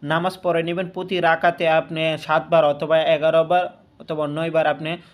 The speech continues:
সূরা ইখলাস পাঠ করবেন। ঠিক আছে, ফাতিহার পরে সূরা ইখলাস পাঠ করবেন, তারপর কাফিরুন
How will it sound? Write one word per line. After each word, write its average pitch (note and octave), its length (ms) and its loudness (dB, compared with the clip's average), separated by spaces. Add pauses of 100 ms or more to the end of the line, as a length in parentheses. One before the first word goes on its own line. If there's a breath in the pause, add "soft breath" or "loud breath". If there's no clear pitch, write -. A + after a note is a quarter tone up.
সূরা D#3 180 -6
ইখলাস F3 460 -4
পাঠ C#3+ 260 0
করবেন। A#2+ 360 -4 (580 soft breath)
ঠিক F3 120 -8
আছে, F#3 240 -2 (140)
ফাতিহার D3+ 360 -4
পরে F3+ 220 -2 (100)
সূরা D3 200 -10
ইখলাস E3 220 -8
পাঠ E3 200 -2
করবেন, F3 220 -8
তারপর C#3+ 240 -6
কাফিরুন D3 440 -4